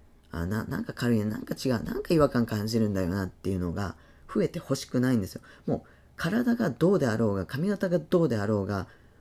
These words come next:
うん、胸がボインだろうが、あの、すごい顔つきがキュートであろうが、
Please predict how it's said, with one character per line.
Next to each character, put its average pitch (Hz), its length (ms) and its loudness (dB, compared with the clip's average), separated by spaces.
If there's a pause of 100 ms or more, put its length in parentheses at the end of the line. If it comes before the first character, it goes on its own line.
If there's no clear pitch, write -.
(200)
う 71 80 -8
ん、 - 180 -10 (180)
胸 113 380 0
が 113 100 2
ボ 120 220 4
イ 196 60 4
ン 170 80 2
だ 98 140 0
ろ 92 120 0
う 85 80 -2
が、 85 260 -4 (1300)
あ 82 80 -4
の、 69 260 -6 (240)
す - 180 -10
ご 123 100 4
い 104 60 2
顔 - 280 -2
つ - 120 -8
き 170 120 -2
が 147 120 -2
キ - 200 0
ュ - 20 4
ー 226 40 2
ト 139 120 2
で 110 60 4
あ 101 80 0
ろ 107 100 4
う 92 80 2
が、 82 180 -2